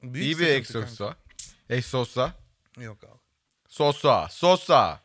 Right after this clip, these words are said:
Speaker 1: Hani
Speaker 2: Esosa.
Speaker 1: normal insanın kullanabileceği arabalardan bahsediyorsak, Almanların bu işteki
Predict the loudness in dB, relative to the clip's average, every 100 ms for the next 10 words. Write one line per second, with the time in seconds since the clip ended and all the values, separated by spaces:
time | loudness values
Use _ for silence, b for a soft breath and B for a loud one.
0 | _ -14 -12 -14 -4 -4 0 0 0 -4
1 | -6 -2 -2 0 -2 -2 -6 -8 -10 -10
2 | -10 -8 -6 -6 -10 -10 -8 -6 -6 -6
3 | -6 -8 -12 -10 -8 -8 -10 -12 -10 -10
4 | -12 -12 _ _ _ _ -6 -4 -4 -6
5 | -6 -6 -6 -8 -8 -8 -10 -14 -14 -16
6 | -10 -8 -8 -12